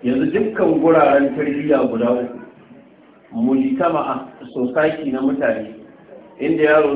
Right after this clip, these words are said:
zai je koyi sana'a, ko ya koyi kaza, ko ya koyi kaza, in ka lura da matsalar tarbiyya, an saki babu.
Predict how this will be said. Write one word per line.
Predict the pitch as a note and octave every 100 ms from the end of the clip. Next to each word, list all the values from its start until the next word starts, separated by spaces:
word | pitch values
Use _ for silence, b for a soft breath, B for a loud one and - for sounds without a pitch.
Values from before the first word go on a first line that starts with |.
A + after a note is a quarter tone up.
| C#3+
zai | D3
je | C#3+ C#3+ C#3
koyi | B2 C3
sana'a, | C3+ C3 C#3+ C3+ B2+ -
ko | D3
ya | C3+
koyi | C3 A#2 B2+
kaza, | C3+ B2+ C3 C3
ko | C3+ D3+
ya | C3+
koyi | C3 B2+ C3
kaza, | B2 B2+ B2 - - - - - - - - -
in | - C3+
ka | - E3
lura | D#3 -
da | C#3 B2+
matsalar | B2 B2 D3+ C3+ -
tarbiyya, | C#3 C3 C#3+ B2+
an | C3 C3+ C#3
saki | D3 C3
babu. | A#2+ A2+ A2+